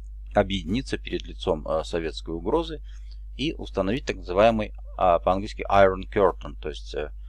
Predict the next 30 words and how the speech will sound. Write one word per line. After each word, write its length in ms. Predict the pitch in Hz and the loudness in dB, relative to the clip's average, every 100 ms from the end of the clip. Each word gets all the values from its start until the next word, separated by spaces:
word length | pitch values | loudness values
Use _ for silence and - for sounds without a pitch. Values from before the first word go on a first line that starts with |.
| - - - - | -12 -12 -12 -8
э, 320 | 76 76 80 | -4 -2 -2
железный 420 | 92 98 107 98 | 2 4 4 2
занавес, 580 | 90 101 107 82 73 - | 4 8 8 6 -2 -8
как 160 | 78 73 | -10 -4
бы 100 | 78 | -4
опустить 460 | - - - 143 | -4 -6 -6 -2
такой 300 | - - 98 | -2 0 0
вот 220 | 87 85 | 0 -4
над 200 | 80 78 | -4 -4
Восточной 540 | 76 78 87 - 78 73 | -4 -6 -6 -6 -8 -8
Европой, 540 | 82 107 160 131 123 - - - - - | -2 2 2 2 -2 -4 -12 -12 -12 -8
то 60 | |
есть 140 | 90 98 | -6 -2
не, 340 | 110 82 82 - | -2 -2 -8 0
то 120 | 135 | 2
же 100 | 139 | 4
самое, 360 | - 90 76 73 | 4 2 0 -6
г-, 300 | - 78 - - - - | -10 -10 -12 -12 -12 -2
не 160 | 107 | 0
допустить 460 | 117 - - 127 143 | 0 0 -4 -6 -2
фактически, 680 | 101 - - - - 92 - - - - - | -4 -4 -10 -10 -10 -10 -10 -12 -12 -12 -8
э, 420 | 80 80 80 76 80 | -2 0 2 2 0
распространения 840 | - - - 90 87 76 76 76 | -2 -6 -4 -4 -4 -6 -8 -8
советского 480 | - 85 78 - 80 | -4 -4 -4 -6 -8
влияния 560 | 76 82 104 165 160 165 - - - - | -6 2 2 2 -2 -8 -12 -12 -12 -6
на, 400 | 113 120 117 113 | 0 4 6 4
э, 640 | - 98 95 95 92 90 90 | -2 -4 -4 -6 -8 -10 -8
другие 400 | 101 101 101 101 | -8 -4 -2 -2
регионы 380 | 90 101 95 92 | 0 0 0 -2
мира, 320 | 95 90 | 0 0